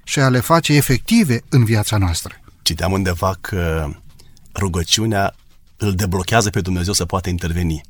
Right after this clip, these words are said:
Speaker 2: Dumnezeu se autolimitează și, pentru că l-a creat pe om cu liberul arbitru, îl lasă pe om să decidă ce vrea să facă. Și abia așteaptă ca omul să ceară ceva, ca Dumnezeu să poată interveni, ca să se justifice în fața universului și în fața celui rău, care spune: „Stai puțin,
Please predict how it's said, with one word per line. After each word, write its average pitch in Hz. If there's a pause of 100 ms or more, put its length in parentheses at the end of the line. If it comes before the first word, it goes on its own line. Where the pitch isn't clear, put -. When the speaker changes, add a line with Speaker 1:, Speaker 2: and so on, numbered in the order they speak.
(400)
Speaker 2:
Dumnezeu 104
se -
autolimitează 98 (260)
și, 90 (160)
pentru 95
că 92
l-a 87
creat 95
pe 92
om 95
cu 87
liberul 92
arbitru, 80
îl 92
lasă 107
pe -
om 92
să 90
decidă 87
ce 90
vrea 90
să -
facă. - (500)
Și -
abia 95
așteaptă 139
ca -
omul 110
să -
ceară 85
ceva, 80
ca 95
Dumnezeu 92
să 95
poată 101
interveni, 90
ca 101
să 95
se 95
justifice 95
în 92
fața 98
universului 90
și -
în 82
fața 107
celui 98
rău, 98
care 87
spune: 101
„Stai 123
puțin, 92